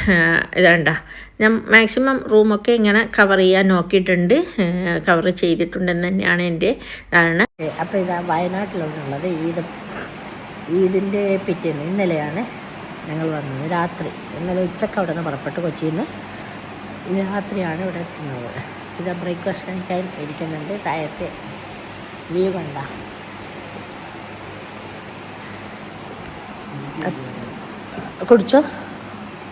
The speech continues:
അവിടെ ഉണ്ട്. പിന്നെ അപ്പം ബ്രേക്ക്ഫാസ്റ്റ് കഴിച്ചിട്ട് സുഹൈലും സാലിമയൊക്കെ പോയി.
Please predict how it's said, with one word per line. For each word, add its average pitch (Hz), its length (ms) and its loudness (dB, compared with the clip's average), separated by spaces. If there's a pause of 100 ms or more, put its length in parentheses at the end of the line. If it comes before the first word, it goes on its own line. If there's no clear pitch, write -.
(540)
അവിടെ 220 220 8
ഉണ്ട്. 233 140 2 (2000)
പിന്നെ 190 500 2 (680)
അപ്പം 196 240 0
ബ്രേക്ക്ഫാസ്റ്റ് 202 420 0
കഴിച്ചിട്ട് 214 360 2 (400)
സുഹൈലും 196 460 2 (560)
സാലിമയൊക്കെ 185 600 0
പോയി. 147 220 0